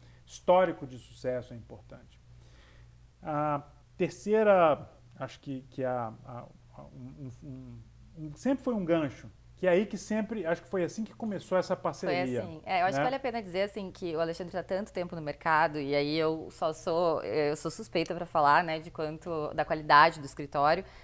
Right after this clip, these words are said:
Speaker 2: mas eu fui pupila, né, do Alexandre, então por isso que a gente tem essa parceria aí há longos anos, e desde, conheço ele bastante tempo,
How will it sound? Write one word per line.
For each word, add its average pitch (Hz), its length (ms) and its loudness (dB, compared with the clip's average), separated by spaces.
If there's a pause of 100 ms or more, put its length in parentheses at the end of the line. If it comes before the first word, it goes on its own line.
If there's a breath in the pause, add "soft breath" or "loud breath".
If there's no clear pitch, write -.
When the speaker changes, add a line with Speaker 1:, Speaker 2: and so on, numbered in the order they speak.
(120 loud breath)
Speaker 2:
mas 165 200 -2
eu 175 260 2
fui 220 160 -6
pupila, 226 600 -4
né, 170 280 -6
do 170 140 -10
Alexandre, 165 640 -6
então 185 280 -6
por 170 140 -8
isso 160 160 -8
que 180 60 -8
a - 20 -8
gente 180 160 -10
tem 175 160 -8
essa 175 220 -4 (340)
parceria 170 520 0
aí 165 120 -2
há 170 80 4
longos 170 460 -2
anos, 160 500 -2
e 151 380 -4
desde, 151 420 -4 (260)
conheço 156 380 -4
ele 160 100 -4
bastante 156 380 -8
tempo, 160 420 -4